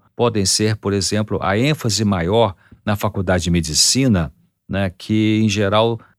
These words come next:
ensina o estudante de medicina a tratar as doenças pela farmacologia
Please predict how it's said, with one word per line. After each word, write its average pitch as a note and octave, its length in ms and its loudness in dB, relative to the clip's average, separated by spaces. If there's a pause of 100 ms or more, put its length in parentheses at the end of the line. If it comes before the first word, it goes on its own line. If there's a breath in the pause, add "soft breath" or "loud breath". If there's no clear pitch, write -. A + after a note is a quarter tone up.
(160)
ensina B2+ 800 4
o G2 60 -4
estudante F#2 380 0
de E2+ 60 -4
medicina F2+ 680 0
a G#2+ 100 -2
tratar B2 460 -2
as A#2+ 100 -2
doenças G#2 500 -2
pela G#2+ 380 -2 (300 loud breath)
farmacologia G#2+ 1200 0